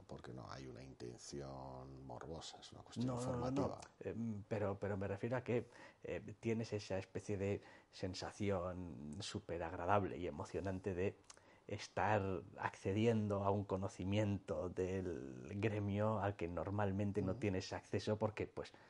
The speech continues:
Speaker 2: no te corresponde, porque no, no formas parte de, de ese nivel, ¿no? Es como
Speaker 1: Ya.
Speaker 2: decir, "¿Y tú qué eres?". "No, yo soy súper fan de Ferrari", y tal, y, y tal. Y, pues, resulta que una vez al año hacen el no sé qué y tal, y se juntan allí, no sé, los ingenieros, los diseñadores, no sé qué, y, pues, puedes ir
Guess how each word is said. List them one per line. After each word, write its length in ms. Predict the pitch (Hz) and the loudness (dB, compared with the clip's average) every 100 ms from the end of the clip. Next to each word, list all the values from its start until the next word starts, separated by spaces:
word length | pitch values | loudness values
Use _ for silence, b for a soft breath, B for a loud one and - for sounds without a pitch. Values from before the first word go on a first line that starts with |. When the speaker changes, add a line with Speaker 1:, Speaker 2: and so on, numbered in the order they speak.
| B | B
Speaker 2:
no 160 | 110 127 | 0 0
te 100 | 123 | -2
corresponde, 580 | 80 - - 135 90 73 | -6 -8 4 4 4 -6
porque 220 | - 82 | -8 -4
no, 140 | 98 | -2
no 140 | 98 92 | 0 0
formas 400 | 101 85 76 - | 0 -2 -6 -4
parte 400 | - 101 - - | -2 0 -4 -8
de, 300 | 87 76 - B B B - | -8 -8 -12 B B B -2
de 60 | 92 | -2
ese 160 | - | -2
nivel, 320 | - 98 123 90 | 0 4 4 4
¿no? 60 | |
Es 60 | 113 | 0
como 200 | 117 87 | 0 0
Speaker 1:
Ya. 60 | - | 0
Speaker 2:
decir, 300 | 123 101 90 | 2 0 2
"¿Y 120 | 101 | 0
tú 180 | 139 156 | 2 0
qué 140 | 147 | 0
eres?". 140 | 110 110 | 0 0
"No, 120 | 123 | 0
yo 80 | 117 | 0
soy 160 | 135 | -2
súper 320 | 123 117 - 95 | 0 0 0 0
fan 260 | - 127 110 | 0 2 0
de 80 | |
Ferrari", 480 | - 80 92 123 87 65 | -2 -2 2 2 2 -6
y 40 | 95 | -2
tal, 360 | - - - 98 | 0 0 -4 -8
y, 160 | 95 - B B - | -8 -10 B B -6
y 120 | 101 | -4
tal. 280 | 101 - 85 | -2 -2 -2
Y, 40 | 95 | -4
pues, 200 | - 95 | -2 -2
resulta 360 | 92 131 123 | 0 0 0
que 80 | 110 | 0
una 160 | 123 117 | 0 2
vez 220 | 123 - | 0 0
al 120 | 110 | 2
año 300 | 139 127 95 | 4 4 2
hacen 300 | 113 - 107 | 0 2 2
el 160 | 107 113 | 2 2
no 100 | 110 | 0
sé 160 | - 104 | 0 2
qué 240 | 143 135 | 4 4
y 80 | 120 | 0
tal, 160 | 131 131 | -2 -2
y 40 | |
se 120 | - | 0
juntan 360 | 107 131 110 98 | 2 2 0 2
allí, 200 | 120 131 | 2 4
no 160 | 110 | 2
sé, 180 | 110 123 | 2 2
los 180 | 95 104 | 2 0
ingenieros, 680 | 98 - - 143 143 92 101 | -2 -4 0 4 4 2 -2
los 200 | 107 110 | -2 0
diseñadores, 500 | 107 113 92 135 127 110 | 0 0 2 4 4 4
no 60 | |
sé 100 | 120 | 4
qué, 80 | 143 | 4
y, 100 | 135 B B | 4 B B
pues, 160 | - - | -4 0
puedes 380 | - 139 127 151 | 2 2 4 6
ir 340 | 160 165 156 | 8 6 4